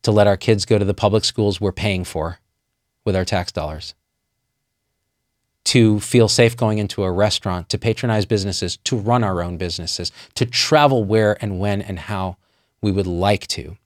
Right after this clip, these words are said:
We want that. We want that freedom, that autonomy. And it is in tension often in a dynamic equilibrium with this sense of communion, with oneness, with community,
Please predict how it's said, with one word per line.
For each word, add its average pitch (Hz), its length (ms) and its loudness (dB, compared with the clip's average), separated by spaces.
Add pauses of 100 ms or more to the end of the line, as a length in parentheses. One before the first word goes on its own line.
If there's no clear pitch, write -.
(760)
We 104 160 4
want 117 460 4
that. 87 220 -4 (120)
We 101 80 -2
want 110 320 -2
that 101 180 0
freedom, 107 380 -2
that 95 200 -2
autonomy. 92 800 -2 (420)
And 113 140 2
it 113 100 4
is 120 160 4
in 113 160 4
tension 190 680 4
often 131 540 0 (800)
in 131 140 6
a 120 80 6
dynamic 127 580 6
equilibrium 104 680 2
with 95 300 -6
this 101 140 -4
sense 101 360 -2
of 92 260 -6 (260)
communion, 98 600 -2
with 98 280 -6
oneness, 95 500 -4
with - 200 -8
community, 95 560 -6